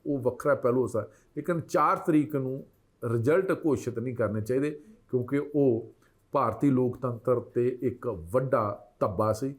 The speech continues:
ਚਾਹੇ ਉਹ ਚੁਰਾਸੀ ਦਾ ਸਿੱਖ ਕਤਲੇਆਮ ਦੀ ਗੱਲ ਕਰ ਲਓ, ਜਾਂ ਫਿਰ ਇਹਨਾਂ ਦਿਨਾਂ ਦੇ ਵਿੱਚ ਸ਼੍ਰੀ ਦਰਬਾਰ ਸਾਹਿਬ 'ਤੇ ਹਮਲਾ,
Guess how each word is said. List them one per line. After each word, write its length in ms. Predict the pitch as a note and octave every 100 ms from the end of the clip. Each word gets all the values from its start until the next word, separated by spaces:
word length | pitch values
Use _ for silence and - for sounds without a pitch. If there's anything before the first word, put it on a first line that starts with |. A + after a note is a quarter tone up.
| _ _ _ -
ਚਾਹੇ 140 | B2+
ਉਹ 120 | B2
ਚੁਰਾਸੀ 500 | A#2 C#3 B2 B2 -
ਦਾ 120 | C3 A#2+
ਸਿੱਖ 260 | - C3
ਕਤਲੇਆਮ 640 | - D3 C#3+ C#3+ C#3+ D3
ਦੀ 140 | C#3+ C#3+
ਗੱਲ 160 | C#3
ਕਰ 160 | C3+ C#3
ਲਓ, 240 | C#3 D3 - _ _ _ C3 - -
ਜਾਂ 180 | D3+ C3+
ਫਿਰ 280 | A2+ B2+ A#2+ - _ _ _ _ -
ਇਹਨਾਂ 260 | D#3 F3
ਦਿਨਾਂ 220 | B2+ A#2+ A2+
ਦੇ 100 | A#2
ਵਿੱਚ 200 | A#2+ A#2
ਸ਼੍ਰੀ 280 | - C3
ਦਰਬਾਰ 400 | A#2+ B2 A2+ G#2+
ਸਾਹਿਬ 260 | A2 C#3 B2+
'ਤੇ 220 | - B2+
ਹਮਲਾ, 520 | A2 A2+ C3 C3+ C3+